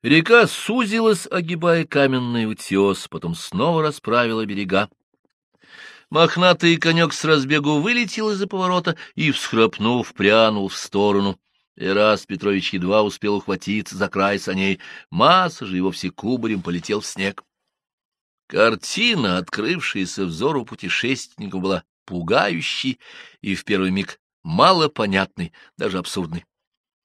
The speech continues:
Под самым обрывом во льду сиял разлом,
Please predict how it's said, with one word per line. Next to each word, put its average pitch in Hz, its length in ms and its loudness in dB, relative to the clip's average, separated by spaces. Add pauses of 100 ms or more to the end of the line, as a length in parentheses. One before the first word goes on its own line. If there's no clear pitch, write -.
(300)
Под 117 280 2
самым 233 480 2
обрывом 113 760 2
во 104 120 4
льду 110 360 -4
сиял 202 540 -2
разлом, 104 640 2